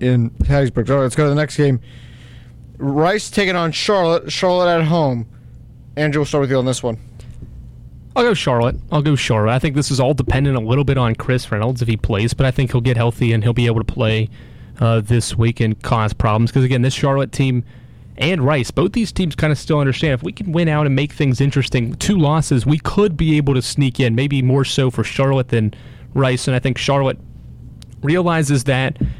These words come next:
Speaker 2: and coming off two blowout losses, this team's gonna be hungry to try to get things going and kinda right the ship. So I'll take the forty-niners. I think Chris Reynolds back hopefully will make a big difference for that offense and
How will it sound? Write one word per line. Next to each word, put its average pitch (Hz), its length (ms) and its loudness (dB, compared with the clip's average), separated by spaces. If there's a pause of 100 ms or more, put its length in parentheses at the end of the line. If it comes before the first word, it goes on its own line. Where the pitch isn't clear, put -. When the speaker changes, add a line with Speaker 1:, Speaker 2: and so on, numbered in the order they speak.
Speaker 2:
and 110 200 0
coming 170 240 2
off 143 220 0
two 165 200 2
blowout 127 460 2
losses, 123 580 0 (360)
this 131 140 0
team's 139 220 0
gonna 127 140 0
be 120 120 0
hungry 117 340 2
to 110 80 0
try 120 180 0
to 107 80 0
get 120 220 0 (380)
things 127 360 0
going 120 320 2
and 110 80 0
kinda 110 200 0
right 107 180 0
the 107 100 -2
ship. - 240 -4
So 131 100 0
I'll 151 60 0
take 175 220 -2
the 131 60 -2
forty-niners. 135 600 2
I 127 60 2
think 127 200 0
Chris - 240 0
Reynolds 123 260 2
back 120 280 0 (540)
hopefully 127 400 2
will 117 120 2
make 120 220 2
a 110 40 -2
big 113 220 -2
difference 117 380 0
for 117 120 0
that 110 200 2
offense 107 560 0
and 107 300 2